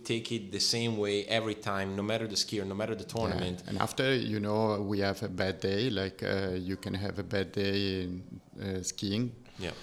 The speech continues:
Speaker 2: That we, it's a little bit harder to feel the, the rhythm of the skier behind. But, uh, you know, how I told you before, we are human. So we have a day where you feel that everything is easy.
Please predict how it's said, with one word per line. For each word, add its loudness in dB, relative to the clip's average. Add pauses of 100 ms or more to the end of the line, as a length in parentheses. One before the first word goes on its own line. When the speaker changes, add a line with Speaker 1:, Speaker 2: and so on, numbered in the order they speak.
(440)
Speaker 2:
That -2
we, 0
it's -4
a 0
little 4
bit 2
harder 4
to -4
feel 2
the, 2
the 2
rhythm 2
of -2
the -4
skier 2
behind. 0 (180)
But, -6
uh, -10 (260)
you -6
know, -2 (220)
how -2
I 2
told 0
you 2
before, 2
we 2
are 0
human. 0
So -2
we 0
have 2 (580)
a -2
day 4
where 2
you 2
feel 2
that 2
everything 2
is -4
easy. 2